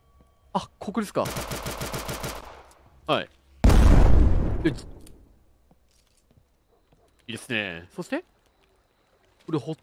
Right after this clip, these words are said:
といて、あと一台多分こっちですかね。あ、ここになんかケーブルが繋がってらっしゃいますけど、ここにいらっしゃるんでしょうか。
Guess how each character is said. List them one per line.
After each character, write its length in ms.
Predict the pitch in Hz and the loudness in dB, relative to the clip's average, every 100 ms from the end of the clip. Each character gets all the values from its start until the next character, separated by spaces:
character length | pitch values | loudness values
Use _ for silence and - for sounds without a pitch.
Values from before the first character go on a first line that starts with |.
| _ - | _ -6
と 140 | 226 | -6
い 60 | 151 | -6
て、 180 | - - | -12 -6
あ 140 | 254 | -6
と 260 | - 277 220 | -4 -6 -6
一 160 | 147 | -4
台 80 | 185 | -4
多 100 | 160 | -4
分 80 | 123 | -10
こ 180 | - 170 | -10 -12
っ 40 | - | -6
ち 80 | |
で 100 | 294 | -6
す 60 | 208 | -6
か 80 | 127 | -6
ね。 360 | 107 90 78 - _ _ _ _ | -6 -8 -10 -14 _ _ _ _
あ、 80 | 294 | -6
こ 120 | 269 | -6
こ 140 | 320 | -4
に 60 | 294 | -2
な 60 | 285 | -2
ん 20 | |
か 120 | 196 131 | -2 -2
ケ 280 | - 220 233 | -2 -2 -2
ー 20 | |
ブ 80 | 220 | -2
ル 80 | 220 | -4
が 80 | |
繋 260 | - - 180 | -6 -4 -2
が 100 | 202 | -2
っ 20 | |
て 140 | - 190 | -6 -8
ら 60 | |
っ 20 | |
し 100 | 170 | -6
ゃ 40 | 190 | -6
い 40 | |
ま 80 | 170 | -6
す 100 | - | -8
け 80 | 123 | -10
ど、 80 | 101 87 82 80 _ _ _ _ _ - | -8 -8 -10 -12 _ _ _ _ _ -16
こ 60 | |
こ 80 | 185 | -10
に 80 | 180 | -8
い 20 | |
ら 60 | 175 | -6
っ 20 | |
し 80 | - | -6
ゃ 60 | |
る 60 | 180 | -8
ん 60 | |
で 80 | 123 | -8
し 100 | - | -10
ょ 40 | 95 | -14
う 20 | |
か。 260 | - 85 | -12 -12